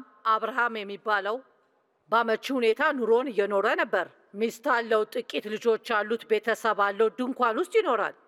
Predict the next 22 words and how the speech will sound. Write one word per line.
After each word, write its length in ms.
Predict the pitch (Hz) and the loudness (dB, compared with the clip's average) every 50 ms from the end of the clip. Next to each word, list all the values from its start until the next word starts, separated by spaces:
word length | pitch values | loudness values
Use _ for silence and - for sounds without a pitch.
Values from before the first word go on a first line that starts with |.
| - - | -6 -4
እና 180 | 233 226 226 247 247 311 | -2 0 0 2 0 0
እግዚአብሔር 600 | - - - - 226 226 208 190 202 254 277 254 | -2 -4 -2 0 2 2 2 0 0 0 2 0
እንዲህ 280 | 226 254 233 233 302 359 | 0 0 0 0 2 2
አለ፣ 180 | 339 311 311 311 269 - - - _ - | 2 0 2 0 -2 -4 -6 -18 _ -4
"ዕቃህን 480 | 269 254 - - 262 233 233 254 269 277 | -4 -4 -2 0 -2 0 0 0 0 0
መጫኛ 540 | 277 262 233 226 - 269 240 240 240 233 226 214 | 0 -2 -2 -2 -2 -2 -2 -2 -2 -2 -2 -4
ጊዜ 220 | 170 247 - 233 277 285 | -4 -6 -2 0 0 0
ነው፣ 120 | 269 226 | 0 -2
ከዛ 300 | - - 240 226 180 - 285 302 | -2 -2 -2 -2 0 0 -2 -2
ሂድ። 260 | 285 285 269 190 - - - - - _ _ - | -2 -4 -10 -10 -12 -18 -20 -20 -20 _ _ -10
መንገድ 500 | 185 202 233 240 233 220 233 240 254 233 233 | -4 -2 -2 0 0 2 2 2 2 2 0
እንደጀመርክ 720 | 247 226 214 220 214 214 233 233 220 220 233 277 - - 285 | -2 0 2 2 2 2 0 0 0 0 0 -2 0 0 0
እኔ 140 | 226 233 233 | 0 2 2
እመራሃለሁ።" 680 | 254 269 294 294 311 415 381 359 359 269 208 180 156 - - - - - - - - - - - - - - - - - - - - - 330 | 0 2 2 2 2 2 2 2 0 0 -2 -4 -4 -4 -8 -16 -18 -18 -18 -16 -16 -16 -16 -16 -16 -16 -16 -16 -16 -16 -16 -14 -8 -2 2
እንዴት 340 | 349 370 370 392 339 - 302 | 2 2 2 2 0 2 2
አያችሁት? 680 | 294 269 240 254 247 233 - - 262 269 262 247 - - - - - - - | 0 2 2 2 0 0 0 -2 -2 -2 -2 -4 -6 -10 -14 -18 -20 -10 -2
ቤተሰቦቻችሁን 1000 | - 247 254 - 294 - 330 320 302 302 277 - - 330 311 - - - 359 339 | 0 0 2 2 0 2 2 2 2 2 0 2 2 0 0 0 2 0 0 0
ትታችሁ 500 | - 302 320 - 302 294 277 - - 330 | 0 -2 0 2 2 0 2 2 0 0
ዕቃችሁን 500 | 320 - 311 277 247 - - - 339 349 - | 0 2 2 0 0 0 0 0 -2 0 0
ጠቅልሉና 600 | - 294 254 294 262 262 247 254 254 247 240 247 240 254 294 320 - - - - - - - - - - 190 | -2 -4 -2 0 -2 -2 -2 -2 -2 -2 0 2 2 2 0 -2 -8 -14 -20 -20 -20 -20 -20 -20 -20 -10 -4
የት 300 | 196 254 277 269 - - | 0 2 2 2 2 0
እንደምትሄዱ 760 | - 277 254 262 262 254 247 240 - - 262 269 247 240 - | -2 0 2 2 2 2 0 -2 -2 0 2 2 2 2 2